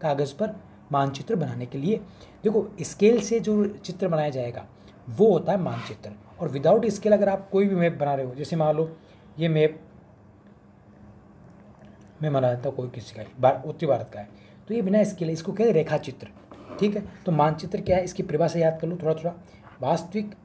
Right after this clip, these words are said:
मानचित्र, वास्तविक दूरी और प्रदर्शित दूरी के अनुपात क्या होता है? मापक या स्केल कहलाता है। और इस मापक को तीन रूपों में, ये क्रैश कोर्स है, फिर कह रहा हूँ, स्पीड से चलेंगे तो ये कोर्स होगा। और म-, उम्मीद मैं कह रहा हूँ, आप जब एग्जाम हॉल से बाहर निकलोगे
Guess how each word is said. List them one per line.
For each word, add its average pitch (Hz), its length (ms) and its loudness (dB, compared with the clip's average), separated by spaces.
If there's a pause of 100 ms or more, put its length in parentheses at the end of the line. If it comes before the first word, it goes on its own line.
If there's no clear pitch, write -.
(400)
मानचित्र, 151 480 -2
वास्तविक 160 400 0
दूरी 180 260 0 (140)
और 160 100 0
प्रदर्शित 147 440 -6
दूरी 151 160 -2
के - 140 -14
अनुपात 147 420 -2
क्या 160 140 0
होता 156 180 -2
है? 190 80 -2
मापक 147 400 -4
या 131 140 -2
स्केल - 240 -10
कहलाता 151 360 -4
है। - 480 -18 (280)
और 143 200 2
इस 160 180 -6
मापक 151 360 0
को 185 200 2 (320)
तीन 175 240 0
रूपों 139 280 -2
में, 131 180 -6
ये 139 100 -12
क्रैश 185 300 2
कोर्स 185 280 0
है, 185 100 -6
फिर 175 180 -10
कह 185 140 6
रहा 185 100 6
हूँ, 185 160 -6 (300)
स्पीड 175 320 0
से 180 120 -4
चलेंगे 180 340 -2
तो 165 160 0
ये 165 60 2
कोर्स 170 260 2
होगा। 180 240 2 (400)
और 147 80 -6
म-, 156 240 -4 (140)
उम्मीद 175 300 2
मैं 175 220 2
कह 170 120 6
रहा 175 100 4
हूँ, 180 180 -4
आप 160 300 -2 (160)
जब 151 220 -6
एग्जाम 147 360 0
हॉल 151 160 2
से 147 120 -4
बाहर 139 180 0
निकलोगे 143 360 -8